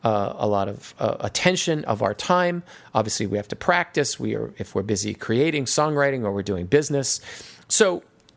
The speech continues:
you know, a lot of times, even when we're there at home, maybe we're not necessarily there. Maybe mentally we're not there. Um, and again, this could be said about many different professions.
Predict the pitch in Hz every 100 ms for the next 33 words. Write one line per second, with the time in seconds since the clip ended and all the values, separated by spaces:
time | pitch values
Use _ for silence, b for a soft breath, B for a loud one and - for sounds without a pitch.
0 | _ _ _ _ _ - 180 156 143 147
1 | 170 170 151 139 165 156 139 131 123 123
2 | 117 120 110 113 156 160 101 107 113 113
3 | - 196 131 127 - 139 156 180 185 226
4 | 190 - 113 110 104 98 98 95 113 120
5 | 117 143 196 196 113 110 107 B B -
6 | 113 107 107 117 160 160 95 - B B
7 | B - 110 107 107 113 - - 123 123
8 | - - 147 220 185 175 - 175 160 185
9 | 147 143 143 156 143 127 151 151 127 117
10 | 120 101 - 127 147